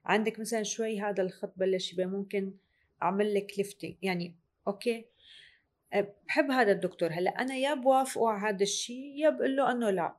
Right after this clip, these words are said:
لأنه بالنهاية الدنيا أذواق. هلأ أنا اللي ما بوافق الدكتور اللي بيمسك الإبرة الفيلر وبده يقول لك مثلا: "تعال نحط لك فيلر، من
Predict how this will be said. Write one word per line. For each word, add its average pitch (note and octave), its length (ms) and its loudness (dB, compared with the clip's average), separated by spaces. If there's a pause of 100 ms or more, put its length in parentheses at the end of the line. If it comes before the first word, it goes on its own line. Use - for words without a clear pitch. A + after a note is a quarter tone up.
لأنه G3+ 220 -2
بالنهاية A3 420 -4
الدنيا G3 380 -2
أذواق. - 400 -8 (600)
هلأ G#3 180 8
أنا D4+ 340 4
اللي A#3 340 -2
ما A#3 180 2
بوافق D4+ 380 4
الدكتور D4+ 640 2
اللي A#3 100 -4
بيمسك B3+ 500 -4
الإبرة B3 480 0
الفيلر C#4+ 500 6
وبده G#3 600 4
يقول G#3+ 320 -4
لك G#3+ 180 -4
مثلا: G#3+ 300 -4
"تعال A3 260 2
نحط G#3+ 320 -2
لك G3+ 260 0
فيلر، G#3+ 400 -2
من F#3 220 -4